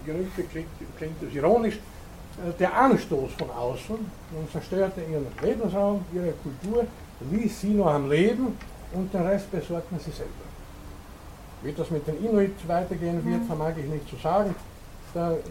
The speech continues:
Speaker 1: müsste
Speaker 2: Mhm.
Speaker 1: man mit Kulturanthropologen beziehungsweise mit, mit Ethnologen drüber reden. Diese wenigen Beispiele mögen natürlich oder zeigen, glaube ich, ziemlich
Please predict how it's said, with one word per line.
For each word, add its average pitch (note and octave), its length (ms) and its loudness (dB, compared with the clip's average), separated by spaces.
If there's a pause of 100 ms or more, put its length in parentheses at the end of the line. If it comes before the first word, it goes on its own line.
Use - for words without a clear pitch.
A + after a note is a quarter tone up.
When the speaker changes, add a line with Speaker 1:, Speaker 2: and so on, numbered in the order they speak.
Speaker 1:
müsste E3+ 240 -4
Speaker 2:
Mhm. E3 60 0
Speaker 1:
man D#3 160 2
mit D#3 120 0 (120)
Kulturanthropologen D3 1040 -2
beziehungsweise C3+ 760 -6
mit, B2+ 180 -6 (920)
mit C3 140 -4 (300)
Ethnologen D3 640 4 (140)
drüber G#2 220 -8
reden. F#2+ 340 -12 (1400)
Diese E3+ 220 0
wenigen F#3 340 8
Beispiele C3+ 500 -4 (800)
mögen G3+ 280 4
natürlich F#3 360 -2 (420)
oder C3 180 -10
zeigen, F3+ 360 8
glaube B2+ 300 -2
ich, - 240 -12
ziemlich E3+ 260 -2